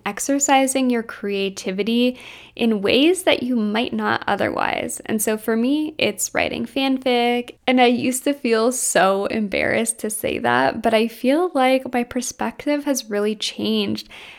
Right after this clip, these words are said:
and shifted over the past couple of months because of things like Draco Talk becoming so popular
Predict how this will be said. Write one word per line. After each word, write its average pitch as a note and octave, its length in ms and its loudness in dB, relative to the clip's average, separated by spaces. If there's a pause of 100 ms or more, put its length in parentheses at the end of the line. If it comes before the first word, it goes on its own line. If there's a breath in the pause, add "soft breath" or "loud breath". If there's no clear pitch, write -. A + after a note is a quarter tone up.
(100)
and G#3+ 180 0
shifted - 760 0
over G3 240 -4
the G3+ 100 -6
past - 340 -6
couple G#3+ 280 -2
of - 140 -2
months G3 360 -2
because - 580 -4
of A#3+ 160 2
things G3+ 280 -4
like G3 220 -4
Draco G#3 340 -2
Talk G3+ 340 -6
becoming G#3 460 -6
so G3+ 340 0
popular G3+ 720 -2